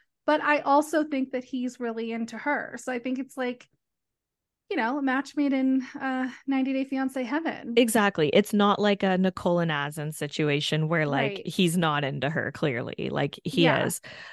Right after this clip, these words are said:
Speaker 2: But, like, I don't know, just that one, I know this is a couple weeks back now, but when she first got there and he has, like, a little counter space in his bathroom and she, like,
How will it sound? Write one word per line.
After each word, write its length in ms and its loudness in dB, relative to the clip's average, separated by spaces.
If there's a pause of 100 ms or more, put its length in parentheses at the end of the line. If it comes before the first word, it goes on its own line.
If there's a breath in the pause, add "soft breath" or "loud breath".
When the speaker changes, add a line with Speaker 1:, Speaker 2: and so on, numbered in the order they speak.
Speaker 2:
But, 260 4
like, 340 6 (360)
I 40 4
don't 120 2
know, 240 4
just 340 2
that 240 2
one, 480 2 (300)
I 100 2
know 160 4
this 240 -4
is 120 -6
a 40 -4
couple 320 0
weeks 320 -4
back 340 -4
now, 240 0
but 380 0
when 180 4
she 220 2
first 380 -2
got 300 -4
there 360 -2
and 160 -2
he 240 -2
has, 360 -2
like, 360 0
a 100 2
little 440 0
counter 440 -4
space 400 -4
in 60 0
his 180 -2
bathroom 400 -2
and 100 0
she, 140 0
like, 280 2